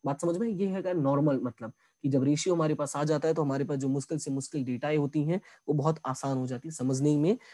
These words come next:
उनको ईजी हो जाता है। यानी जिसको हम बोलते हैं फिगर्स, normally जो हमारे पास फिगर्स हैं उनके खुद की अपनी वैल्यू नहीं है। उसी तरह से हमारे अकाउंट में होता है, हमारे अकाउंट में हमारे पास profit and loss है, ट्रेडिंग अकाउंट है, बैलेंस शीट होता है, राइट? ये अलग-अलग टाइप्स के हमारे पास अकाउंट्स होते हैं।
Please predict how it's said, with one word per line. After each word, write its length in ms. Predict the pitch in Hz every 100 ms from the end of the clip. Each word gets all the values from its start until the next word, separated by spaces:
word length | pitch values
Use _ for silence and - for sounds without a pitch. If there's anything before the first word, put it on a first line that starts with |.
| -
उनको 260 | 151 165 196 180
ईजी 220 | 156 156
हो 120 | 135
जाता 260 | 123 113 117
है। 100 | 135
यानी 180 | 151
जिसको 260 | 156 143 170
हम 40 |
बोलते 180 | 165 165
हैं 60 | 160
फिगर्स, 400 | 160 143 127 - - _ 139
normally 320 | 139 151 170
जो 120 | 160
हमारे 220 | 143 147
पास 180 | 147 151
फिगर्स 420 | - 147 202 202
हैं 140 | 156 180 _ 156
उनके 200 | 156 190
खुद 240 | - 160
की 160 | - 180
अपनी 240 | 180 170
वैल्यू 260 | 131 135 131
नहीं 220 | 110 107
है। 100 | 101 _ _ _
उसी 200 | 156 175
तरह 240 | 208 175 165
से 120 | 180
हमारे 240 | 165 156
अकाउंट 360 | 139 135 147 156
में 120 | 156
होता 240 | 143 127 135
है, 80 |
हमारे 240 | 143 135 143
अकाउंट 320 | 135 143 147
में 80 | 147
हमारे 220 | 139 131
पास 180 | 135 -
profit 260 | 135 131 131
and 140 | 127
loss 200 | 135 139
है, 120 | 139 - - _ -
ट्रेडिंग 320 | 139 151 151
अकाउंट 380 | 127 135 139 139
है, 60 |
बैलेंस 340 | 127 127 139 147
शीट 120 | 135
होता 220 | 131 123
है, 100 | 117
राइट? 220 | 139 180 - _ _ -
ये 80 | 175
अलग-अलग 400 | - 170 175 180
टाइप्स 260 | 160 156 -
के 60 |
हमारे 180 | 156 147
पास 200 | 160 160
अकाउंट्स 340 | - 147 147
होते 180 | 127 127
हैं। 220 | 131 160